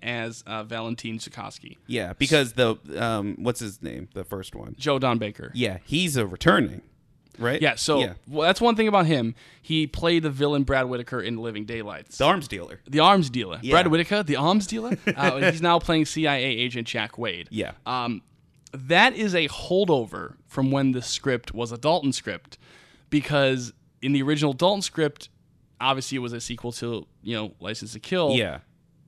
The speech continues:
Speaker 1: Basically, Jack Wade was a replacement for Felix, who had now retired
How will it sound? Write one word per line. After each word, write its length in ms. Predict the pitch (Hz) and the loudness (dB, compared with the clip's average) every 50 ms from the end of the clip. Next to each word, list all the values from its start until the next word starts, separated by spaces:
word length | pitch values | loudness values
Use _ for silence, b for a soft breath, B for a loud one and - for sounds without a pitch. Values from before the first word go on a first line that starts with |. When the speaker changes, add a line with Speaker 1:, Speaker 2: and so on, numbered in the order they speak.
| _ _ _ _ _ _ 110 - | _ _ _ _ _ _ -14 0
Speaker 1:
Basically, 380 | - 156 160 160 - 156 156 147 | 2 2 2 2 0 -2 -2 0
Jack 260 | 135 151 143 143 - | 2 2 2 2 2
Wade 160 | 143 143 135 | 0 -2 -2
was 140 | 127 131 120 | -2 -4 -4
a 40 | 120 | -4
replacement 560 | 123 113 117 - - 147 147 135 - 135 127 | -8 -6 -4 -2 0 0 -2 0 -2 -4 -4
for 120 | - - 117 | -4 -8 -14
Felix, 500 | 117 - - 180 190 165 135 123 - - | -14 -8 -4 -2 0 0 0 -2 -4 -6
who 120 | - 127 | -4 -2
had 100 | 123 113 | -2 -2
now 240 | 120 123 117 113 113 | -2 -4 -4 -4 -6
retired 800 | 104 113 113 - - - - 160 156 139 123 117 117 117 120 | -6 -8 -10 -10 -8 2 4 6 6 6 4 2 0 -2 -4